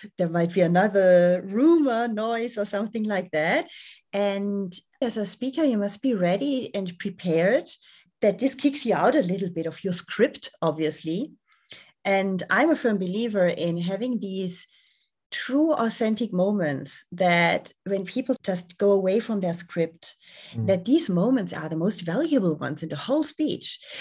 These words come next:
Speaker 1: because this is where this approach is happening between the audience and the speaker. As you said before, if you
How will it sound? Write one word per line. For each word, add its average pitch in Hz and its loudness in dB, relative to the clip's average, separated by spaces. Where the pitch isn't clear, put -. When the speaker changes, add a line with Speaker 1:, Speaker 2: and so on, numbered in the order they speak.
Speaker 1:
because 226 2
this 269 4
is 311 0
where 247 4
this 214 -2
approach 285 0
is 277 -4
happening 170 -4
between 180 -6
the 180 -4
audience 247 2
and 151 -8
the 151 -10
speaker. 247 0
As 170 -2
you 160 -4
said 175 0
before, 233 2
if 214 -4
you 170 -4